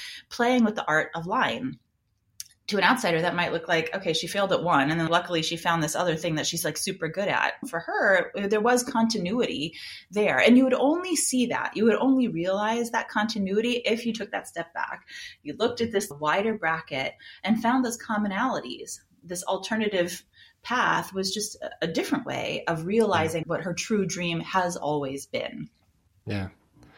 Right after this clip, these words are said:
Speaker 2: So interesting. Is it, you've got so many great stories in, in, in the book which illustrate these ideas, and I can't recommend it enough to anyone listening. Thank you so much for your time today. I just, it, I suppose,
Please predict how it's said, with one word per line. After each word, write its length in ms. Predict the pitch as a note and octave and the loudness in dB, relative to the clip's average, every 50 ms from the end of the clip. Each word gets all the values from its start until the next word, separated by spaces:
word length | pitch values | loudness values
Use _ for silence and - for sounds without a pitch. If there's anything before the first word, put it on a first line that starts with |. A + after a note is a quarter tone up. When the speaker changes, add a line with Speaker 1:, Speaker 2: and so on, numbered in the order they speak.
| - - - - - - - - - | -20 -20 -20 -20 -20 -20 -20 -12 -2
Speaker 2:
So 220 | - D#3 C#3 C3 | 2 4 6 6
interesting. 440 | B2+ A#2+ - A#2+ A2+ - - A#2 B2 | 6 6 4 2 2 4 4 4 4
Is 140 | B2 B2 C#3 | 4 4 2
it, 300 | C3 G#2+ - C3 A#2 A#2+ | 2 4 2 2 0 2
you've 100 | A#2+ A#2+ | 2 2
got 120 | C3 A2+ | 4 4
so 140 | - D3+ C#3+ | 6 6 6
many 120 | C3 B2 | 8 6
great 260 | A2 - B2 A2+ G2+ | 6 8 6 6 6
stories 340 | - - B2+ A#2+ A2+ A2 G2 | 6 4 4 6 6 6 6
in, 240 | G#2 G#2 G#2 G#2 G2 | 4 4 2 2 2
in, 220 | G2+ G#2+ G#2 G#2+ | 2 0 0 0
in 140 | F#2+ G#2 A2 | 2 2 2
the 80 | G#2+ G2+ | 2 2
book 360 | - A#2 A2 G2+ G2 - - | 4 4 4 4 2 0 -2
which 220 | A2+ G#2 - - | -2 0 0 -2
illustrate 720 | - A#2+ A#2 A2+ G#2+ - - - G#2+ G2+ G2 G2 F#2+ G2 - - _ _ _ - G2+ - | 0 2 2 2 4 2 4 4 4 4 4 4 0 -2 -6 -16 _ _ _ -18 -10 -4
these 420 | - G#2+ G2+ G2+ G2 F2+ - - | -2 0 2 2 0 0 -2 -4
ideas, 640 | G#2 G#2 G#2 G2 - - G#2 G2+ F#2+ F#2 F2+ F2 F2+ | -2 -2 -2 -2 0 0 2 2 2 2 -2 -2 0
and 180 | G#2 G2 G2+ G#2 | 0 0 2 2
I 80 | G#2 | 0
can't 240 | G2 - - A#2+ G#2+ | -2 -2 -4 -4 -2
recommend 420 | A2 G#2 - - G#2+ G#2 G2+ G2 G2+ | -2 -4 -2 -2 -2 0 0 0 0
it 220 | G2 F#2 - - | -2 -4 -4 -6
enough 280 | G#2 G#2 G2+ G2+ - - | -4 -4 -4 -6 -6 -6
to 120 | - G#2 | -4 -2
anyone 300 | G2 G2 F#2+ G2 G2 G2+ | -2 0 0 -2 -2 -2
listening. 360 | G2+ G2 - - G#2 F#2+ F#2+ - - - - - - - _ _ | -2 -2 -2 -2 -4 -4 -6 -8 -12 -16 -16 -18 -20 -20 _ _
Thank 240 | - D3+ D#3+ D3 - | 4 4 4 4 2
you 60 | D3+ | 2
so 180 | C3+ - D3 C3+ | 2 4 4 4
much 180 | C3+ B2 - - | 4 4 2 0
for 60 | A#2+ | 0
your 60 | A2 | 2
time 140 | - C3 A#2 | 4 4 6
today. 160 | A2+ C3 B2+ | 8 8 8
I 40 | C3 | 8
just, 220 | C3 D#3+ D3+ D3+ | 6 2 0 2
it, 220 | - D#3+ D3+ D#3 C#3+ | 2 2 2 2 0
I 40 | |
suppose, 300 | C#3+ - F3 D#3 - - | 2 4 4 4 4 2